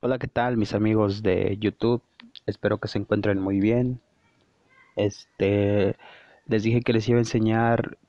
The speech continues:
cómo transportar las notas de un trombón de do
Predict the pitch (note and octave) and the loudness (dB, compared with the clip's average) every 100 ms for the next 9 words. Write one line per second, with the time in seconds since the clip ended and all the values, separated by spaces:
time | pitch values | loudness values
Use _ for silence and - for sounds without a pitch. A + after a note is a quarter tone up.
0 | - B2 B2 A#2+ A2+ - G#2 - A2 A2 | -4 0 2 2 -2 -2 -2 0 2 2
1 | G#2 A2 A2+ A2+ G#2 G#2+ G#2+ A2 G#2+ G#2 | 0 -2 0 -2 0 0 0 0 0 2
2 | G#2+ G#2 G2 F2+ F#2 G#2+ C#3+ F3 | 2 2 2 2 2 2 2 -2